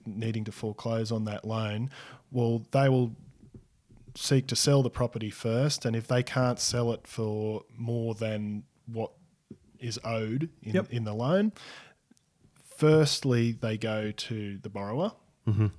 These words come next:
Speaker 1: and in that scenario, if they can't meet the repayments, they're unlikely to have any other assets to be able to meet,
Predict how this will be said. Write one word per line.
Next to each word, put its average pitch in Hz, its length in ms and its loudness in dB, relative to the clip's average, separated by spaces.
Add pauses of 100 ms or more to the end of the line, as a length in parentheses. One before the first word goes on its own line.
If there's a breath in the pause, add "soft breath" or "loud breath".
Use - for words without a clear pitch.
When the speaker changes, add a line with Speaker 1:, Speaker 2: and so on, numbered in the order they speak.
Speaker 1:
and 107 140 -6
in 104 140 -6
that 104 180 -8
scenario, 107 360 -6
if 104 80 -10
they 104 100 -8
can't 113 240 -4
meet 107 160 -10
the 104 80 -12
repayments, 107 500 -8
they're 107 100 -10
unlikely 104 420 -10
to 98 40 -10
have 101 160 -8
any 101 220 -8
other 104 300 -6 (200)
assets 107 400 -8
to - 80 -14
be 110 60 -8
able 101 120 -8
to 101 120 -12 (180)
meet, 113 220 -6